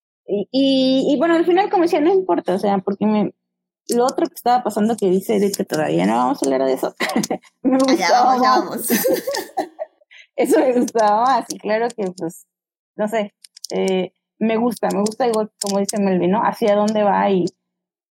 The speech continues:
Speaker 1: y cómo, ah, tengo una queja que es que no me gustó que les cambiaran la, la plaquita, como que dije, ¿para qué? Lo hubieran dejado como la misma de siempre, pero bueno, es, es mi, son mis extraños gustos, pero no, no me encantó que les cambiaran la plaquita.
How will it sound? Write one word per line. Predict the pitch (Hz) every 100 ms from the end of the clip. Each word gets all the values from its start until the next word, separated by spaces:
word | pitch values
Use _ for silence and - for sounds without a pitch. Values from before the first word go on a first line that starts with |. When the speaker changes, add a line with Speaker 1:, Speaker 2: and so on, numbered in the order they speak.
| _ _ _
Speaker 1:
y | - 196 -
cómo, | 220 220 220 233 226 -
ah, | - -
tengo | 494 523 466
una | 294
queja | - 339 339
que |
es | 311
que | -
no | 277
me | 277 277
gustó | 339 269
que | 285
les | 277 -
cambiaran | 208 202 208 226
la, | 240 - -
la | - 190
plaquita, | 190 196 185 202 - 185
como | 185 196
que | 190
dije, | 269 -
¿para | 269 254 254
qué? | 339 349 320
Lo | 240
hubieran | 247 262
dejado | 311 - 247 233
como | 247 226
la | 208
misma | 196 226 220
de | 208
siempre, | 180 196 208 196
pero | 175 175
bueno, | 180 180 -
es, | 208 _ 240 -
es | 208 214
mi, | 196 196 190 -
son | 226 214
mis | 233 - _
extraños | - - - 214 202 208 269
gustos, | 208 214 - 247 247
pero | 220 190
no, | 202
no | 214 - 220
me | 240
encantó | 202 220 254
que | 208 254
les | 226
cambiaran | 196 185 202 208
la |
plaquita. | 190 175 175 -